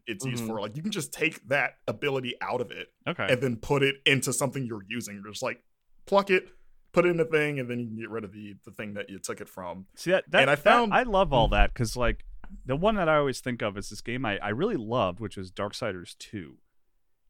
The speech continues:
Speaker 3: And the,
Speaker 1: Oh.
Speaker 3: and the structure
Speaker 2: Yeah.
Speaker 3: of that game was, like,
Speaker 2: Yep.
Speaker 3: you were solving Zelda puzzles and doing Zelda action,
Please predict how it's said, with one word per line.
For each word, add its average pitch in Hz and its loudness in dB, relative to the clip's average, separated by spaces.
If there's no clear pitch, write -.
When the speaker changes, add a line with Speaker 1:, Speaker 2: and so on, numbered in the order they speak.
Speaker 3:
And 120 0
the, 123 0
Speaker 1:
Oh. 120 0
Speaker 3:
and 143 6
the 143 8
structure 135 8
Speaker 2:
Yeah. - 4
Speaker 3:
of 110 -2
that 107 0
game 104 -4
was, 98 -10
like, 98 -6
Speaker 2:
Yep. 107 -8
Speaker 3:
you 127 0
were 131 4
solving 151 2
Zelda 113 0
puzzles 98 -4
and 98 -4
doing 98 -4
Zelda 98 -6
action, 90 -10